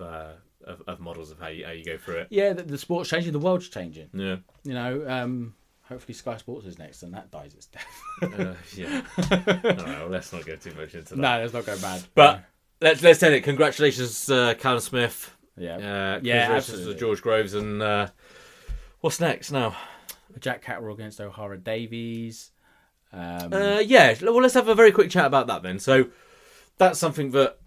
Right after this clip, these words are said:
Speaker 1: you know, O'Hara Davies has had his problems, and, you know, he's obviously, he's had fights since, since then, but,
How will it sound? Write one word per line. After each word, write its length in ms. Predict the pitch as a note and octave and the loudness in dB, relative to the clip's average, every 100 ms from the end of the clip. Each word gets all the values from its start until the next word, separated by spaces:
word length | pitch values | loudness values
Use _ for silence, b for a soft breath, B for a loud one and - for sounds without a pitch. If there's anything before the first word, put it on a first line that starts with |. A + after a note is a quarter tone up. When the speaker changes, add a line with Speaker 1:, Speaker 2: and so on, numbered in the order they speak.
| - D#3 | -20 -12
Speaker 1:
you 100 | B2 | -6
know, 160 | A2 | 2
O'Hara 280 | A2+ C#3 D3 | 4 4 4
Davies 200 | C3 A#2+ | 4 2
has 100 | A2 | 0
had 100 | A2+ | -2
his 80 | G2 | 0
problems, 480 | - C3+ C#3+ C#3 A#2+ | 0 4 4 2 -2
and, 300 | A2 G#2+ A2+ | -6 -8 -6
you 60 | G2 | -4
know, 100 | F#2 | -4
he's 140 | F#2 | -4
obviously, 200 | F#2+ G2+ | -10 -8
he's 80 | F#2+ | -6
had 160 | G2+ | -6
fights 220 | - F#2 - | -4 -6 -6
since, 260 | G2+ - | -10 -12
since 400 | - - A#2 F#2 | -18 -10 -10 -6
then, 240 | A2 G2+ F#2+ | -4 -4 -2
but, 260 | G2+ - | -6 -6